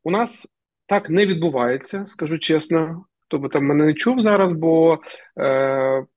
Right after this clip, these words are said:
у нас працює навіть онкодиспансер, який перебуває менше, ніж в одному кілометрі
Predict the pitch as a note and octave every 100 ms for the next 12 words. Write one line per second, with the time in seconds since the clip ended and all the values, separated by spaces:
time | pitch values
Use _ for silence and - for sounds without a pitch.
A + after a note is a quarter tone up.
0 | _ D#3 F#3 F#3 E3+ - G3 E3+ E3+ F3+
1 | E3+ F#3 F#3 E3 D#3+ F#3+ E3+ G#3+ A3 D#3+
2 | - F3 E3+ D#3+ D3+ D3 D#3+ F3 E3+ D#3+
3 | C#3+ _ _ _ _ C3+ D#3+ F#3+ F#3 E3
4 | D3+ E3+ E3 D#3 D3+ D3 E3+ D#3+ D#3 D3
5 | D3 E3 F#3 G3 G3